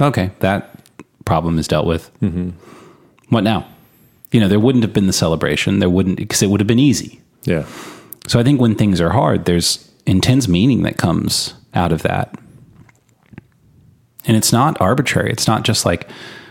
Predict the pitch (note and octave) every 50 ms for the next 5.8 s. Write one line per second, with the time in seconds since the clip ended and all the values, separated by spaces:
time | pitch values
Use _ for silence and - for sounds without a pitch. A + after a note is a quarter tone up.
0 | - - - G#2 G2+ F#2+ G2 - - G2+ F#2+ F#2+ F#2+ F2+ E2 - - - - F2+
1 | F#2 F2+ F2+ F2 - - F2 E2 - - F2+ F2 D#2 - - - - A2+ G#2+ A#2+
2 | A2 - - E2 D#2+ - - E2 D#2 D#2 - - - F#2 E2+ D#2+ D#2+ E2 - F#2+
3 | G#2 A#2+ A#2+ G2 D#2+ D#2 E2 D#2 - - E2 D2+ D#2 D#2 - - - G#2 G2 F#2+
4 | F#2 F2+ F2+ - - - G2+ - - - G#2+ G#2+ G#2 E2+ G2+ G2+ D#2+ D#2 D#2 F2+
5 | G#2+ A2 F2 E2 - - - A2+ - - A#2 F#2 D#2+ G2 F#2+